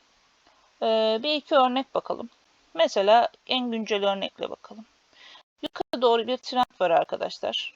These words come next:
Yukarı doğru bir trend var. Burada sarı ile belirttiğimiz bir insight bar oluşmuş. Sarı ile belirttiğimiz bir insight bo-, bar oluşmuş. Sarı ile bu, belirttiğimiz insight bar oluştuktan sonra bir düşüş gelmiş. Aslında burada bir fake setup da oluşmuş ama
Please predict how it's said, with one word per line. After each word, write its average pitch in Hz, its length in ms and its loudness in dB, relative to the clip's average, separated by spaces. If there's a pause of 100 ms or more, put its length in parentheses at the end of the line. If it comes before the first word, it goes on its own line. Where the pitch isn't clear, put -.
Yukarı 214 360 -8
doğru 180 260 -6
bir 196 40 -18
trend 185 360 -8 (120)
var. - 380 -4 (580)
Burada 269 360 0
sarı 240 580 2 (500)
ile 208 400 -2 (160)
belirttiğimiz 220 760 -4
bir 277 120 -6 (120)
insight 208 520 0
bar 175 100 -2
oluşmuş. - 760 -12
Sarı 247 320 -8
ile 170 220 -6
belirttiğimiz 196 720 -12
bir 202 120 -12 (120)
insight - 460 -10
bo-, 180 140 -10 (180)
bar 180 120 -4
oluşmuş. - 540 -14 (500)
Sarı 339 280 0
ile 269 280 2
bu, 226 60 -12 (440)
belirttiğimiz 240 720 -2
insight 240 480 2
bar 202 180 4
oluştuktan - 640 -6
sonra 185 340 -4
bir 208 220 -8
düşüş - 280 -4
gelmiş. 196 300 0
Aslında 220 320 0
burada 208 160 -2
bir - 360 -6
fake - 80 -12
setup - 400 0
da 202 40 -2
oluşmuş 190 440 -4
ama 185 200 2